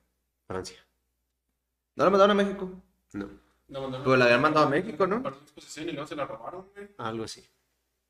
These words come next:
Speaker 3: Ni lo, yo no me acuerdo de lo demás.
Speaker 2: Pero la que trajeron de México fue, era otra, güey.
Speaker 1: Se dice que
Speaker 3: Sí,
Speaker 1: es otra.
Speaker 3: sí, no es la misma.
Speaker 2: O sea, pues por eso es lo que te digo.
Speaker 1: La Pascualita o la Chonita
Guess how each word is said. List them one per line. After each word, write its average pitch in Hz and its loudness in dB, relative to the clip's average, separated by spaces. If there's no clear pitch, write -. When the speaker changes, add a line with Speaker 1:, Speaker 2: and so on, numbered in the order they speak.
Speaker 3:
Ni 135 -16
lo, 120 -14
yo 127 -12
no 131 -14
me 135 -14
acuerdo 135 -16
de 135 -14
lo - -18
demás. - -20
Speaker 2:
Pero 131 4
la 117 4
que 120 -2
trajeron 117 -6
de 123 -6
México 113 -8
fue, 110 -8
era 101 -10
otra, 101 -14
güey. 131 -16
Speaker 1:
Se 117 -10
dice 120 -6
que 123 -4
Speaker 3:
Sí, 101 -6
Speaker 1:
es 95 -6
otra. 92 -10
Speaker 3:
sí, 156 -6
no 147 -8
es 147 -10
la 147 -12
misma. - -14
Speaker 2:
O 104 -18
sea, 117 -18
pues - -20
por 104 -6
eso 107 -10
es 113 -16
lo 110 -10
que - -14
te - -18
digo. 117 -12
Speaker 1:
La 151 0
Pascualita 170 4
o 165 0
la 117 0
Chonita 123 -2